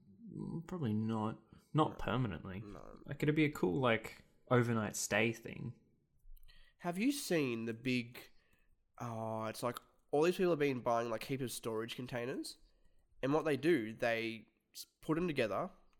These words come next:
Speaker 2: and they make 'em into little, little houses.
Speaker 1: Oh, yeah, yeah, yeah.
Speaker 2: It's just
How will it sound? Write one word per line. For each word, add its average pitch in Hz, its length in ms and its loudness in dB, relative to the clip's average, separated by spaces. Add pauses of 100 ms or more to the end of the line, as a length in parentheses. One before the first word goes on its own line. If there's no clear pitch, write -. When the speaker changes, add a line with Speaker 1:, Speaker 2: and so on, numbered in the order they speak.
(580)
Speaker 2:
and 127 100 0
they 135 60 4
make 127 260 2
'em 147 80 0
into 135 120 0
little, 135 200 -6
little 143 200 -4
houses. 214 520 -2 (1400)
Speaker 1:
Oh, 156 120 -6
yeah, 170 240 0
yeah, 147 260 2
yeah. 123 280 -2 (200)
Speaker 2:
It's 190 160 0
just 277 200 -2